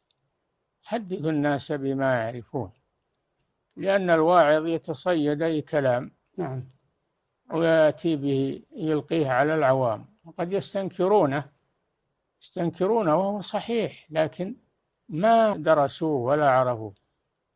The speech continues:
Speaker 1: فدل هذا على أن المتعلم يتدرج به شيئا فشيئا،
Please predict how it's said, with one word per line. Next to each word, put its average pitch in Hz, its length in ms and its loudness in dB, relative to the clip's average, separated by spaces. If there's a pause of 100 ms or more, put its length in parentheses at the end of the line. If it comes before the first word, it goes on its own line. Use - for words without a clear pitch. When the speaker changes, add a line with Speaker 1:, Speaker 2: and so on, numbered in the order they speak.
Speaker 1:
فدل 196 340 2
هذا 175 380 6
على 156 240 6
أن 151 720 0 (180)
المتعلم 156 920 0
يتدرج 180 720 0
به 131 380 -2 (680)
شيئا 170 520 2
فشيئا، 143 600 0